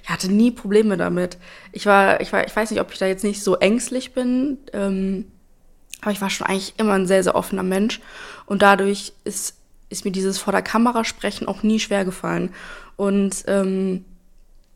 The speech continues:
mittlerweile werde ich halt mit dem Problem immer öfter konfrontiert.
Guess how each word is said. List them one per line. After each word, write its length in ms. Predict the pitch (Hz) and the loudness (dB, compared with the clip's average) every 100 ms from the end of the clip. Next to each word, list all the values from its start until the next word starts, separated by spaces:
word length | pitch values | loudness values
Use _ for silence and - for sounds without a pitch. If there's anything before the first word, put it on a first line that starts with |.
| - - _ _ - | -16 -16 _ _ -4
mittlerweile 840 | 208 214 196 185 208 233 247 262 - - _ | -2 2 4 6 4 4 2 0 -4 -10 _
werde 200 | 190 190 | -6 -4
ich 160 | 202 - | -4 -6
halt 140 | 196 | -2
mit 200 | 202 190 | -2 0
dem 100 | 190 | -2
Problem 380 | 180 175 196 196 | -4 -2 0 0
immer 180 | 190 - | -2 -2
öfter 260 | 185 - | -2 -4
konfrontiert. 720 | 220 220 - 233 233 247 247 | -6 -6 -6 -8 -4 -2 -4